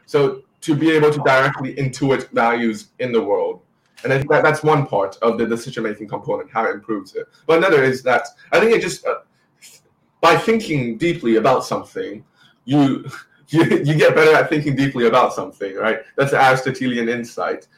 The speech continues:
of how, like, doing something virtuously makes you more virtuous. And in the same way, by deeply thinking about the fictional situations, you allow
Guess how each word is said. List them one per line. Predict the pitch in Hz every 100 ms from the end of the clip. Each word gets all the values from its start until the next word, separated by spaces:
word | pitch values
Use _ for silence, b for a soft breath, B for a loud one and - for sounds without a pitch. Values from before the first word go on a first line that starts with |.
| b
of | 117
how, | 123 123 117
like, | 120 113 -
doing | 143 156 147
something | 147 135 127 135 113
virtuously | 127 123 107 101 - 101 101 B
makes | 131 131 -
you | 127 117
more | 120 120
virtuous. | 113 113 113 - 90 - - _ b b b
And | 131 135
in | 156
the | 156
same | 175 165 156
way, | 135 117
by | - 156 151 - - _ _
deeply | - 175 180 170
thinking | 151 170 156 156
about | 135 123 123 143
the |
fictional | 127 147 143 131
situations, | 123 127 120 127 135 - - 104 - b b b
you | 160
allow | 151 151 151 147